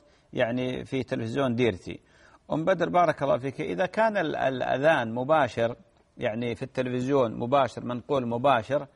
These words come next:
نعم رددي، ما فيها شيء، خاصة وأنك ما تسمعين الأذان اللي في الحي. أما إذا كان تسجيل لا، لأن هذا حكاية أذان وليس هو أذان مباشر.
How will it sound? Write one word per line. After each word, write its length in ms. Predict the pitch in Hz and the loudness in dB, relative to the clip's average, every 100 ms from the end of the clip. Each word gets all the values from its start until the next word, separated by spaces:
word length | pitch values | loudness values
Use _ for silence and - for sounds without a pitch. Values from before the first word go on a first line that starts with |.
| _ | _
نعم 300 | - 220 175 | -4 -2 0
رددي، 400 | 208 208 156 147 | 0 0 -2 -6
ما 140 | 175 185 | -6 -6
فيها 220 | - 143 | -6 -8
شيء، 280 | 127 151 - _ _ _ | -6 -8 -10 _ _ _
خاصة 340 | 175 - 160 156 | 0 0 -6 -4
وأنك 300 | 156 143 139 | -2 -2 -2
ما 120 | 165 | -2
تسمعين 480 | 165 151 143 139 139 | -4 -4 -6 -2 -2
الأذان 420 | 127 127 127 117 80 _ _ _ | 0 2 2 2 -2 _ _ _
اللي 180 | 135 131 | -4 -4
في 100 | 123 | -4
الحي. 340 | 120 131 117 - _ _ _ | -4 -2 -2 -4 _ _ _
أما 160 | 180 185 | -4 -2
إذا 180 | 180 175 | -2 -2
كان 280 | - 190 147 | 0 -2 -2
تسجيل 500 | 156 - 190 170 127 | -6 -6 0 2 4
لا، 180 | 107 - _ _ | 4 2 _ _
لأن 280 | 135 135 147 | -6 -4 -2
هذا 260 | 156 165 143 | 0 0 -2
حكاية 500 | 139 - 160 139 - | -4 0 2 2 0
أذان 320 | 127 127 120 | -2 0 0
وليس 360 | 113 139 143 135 | 0 -2 -2 -2
هو 200 | 131 131 | 0 2
أذان 440 | 123 123 127 131 - _ _ - | 2 4 4 2 -6 _ _ -4
مباشر. 440 | 160 113 - - | 2 2 0 -8